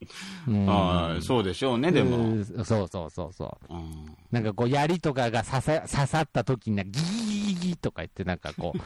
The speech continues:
Speaker 2: <laughs>
Speaker 1: 本物の姿になっちゃったりしますから。
Speaker 2: うん。
Speaker 1: だから僕はもう完全にもういろんな漫画混ぜて悪いですけど、完全なジェロニモなんで。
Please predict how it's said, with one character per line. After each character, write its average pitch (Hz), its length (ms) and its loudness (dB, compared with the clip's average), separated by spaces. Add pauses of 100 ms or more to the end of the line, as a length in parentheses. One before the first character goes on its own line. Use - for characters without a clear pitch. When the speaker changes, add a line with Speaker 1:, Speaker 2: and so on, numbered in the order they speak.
(240)
Speaker 2:
<laughs> - 280 -20
Speaker 1:
本 185 300 2
物 175 280 2
の 165 140 2
姿 123 480 0
に 87 140 0
な 110 160 2
っ - 80 -6
ち - 80 -6
ゃ 76 60 -6
っ - 20 -12
た 78 160 -6
り 78 60 -6
し 110 160 0
ま 131 140 2
す - 140 -10
か - 100 -8
ら。 - 440 -4 (1080)
Speaker 2:
う 87 40 -8
ん。 82 420 -6
Speaker 1:
だ 143 120 2
か 123 120 0
ら 175 100 2
僕 - 160 -2
は 226 100 4
も 196 120 2
う 143 40 -8
完 196 340 2
全 190 280 2
に 185 80 2
も 180 160 4
う 147 60 2
い 147 60 4
ろ 185 140 2
ん 185 80 2
な 180 100 4
漫 180 240 4
画 170 100 4
混 170 180 4
ぜ 147 120 2
て 117 140 2
悪 110 320 2
い 110 60 2
で 95 120 0
す - 60 -16
け 104 80 -2
ど、 92 80 -2
完 160 320 2
全 160 240 2
な 151 120 2
ジ 117 140 0
ェ 131 80 4
ロ 127 120 2
ニ 127 140 2
モ 120 140 2
な 117 140 2
ん 80 120 -2
で。 58 340 -6